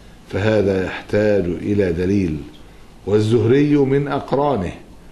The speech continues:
وهو عند الناس أعلم من، أعلم منه.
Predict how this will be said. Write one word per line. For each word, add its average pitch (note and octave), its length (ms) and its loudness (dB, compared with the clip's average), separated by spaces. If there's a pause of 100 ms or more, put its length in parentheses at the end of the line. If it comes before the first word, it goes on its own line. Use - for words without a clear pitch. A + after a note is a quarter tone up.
(320)
وهو G#2+ 280 0
عند G#2+ 280 0
الناس A2 500 0
أعلم G2 640 -2 (440)
من، G2+ 340 -4
أعلم G2 500 -2
منه. F#2+ 300 -4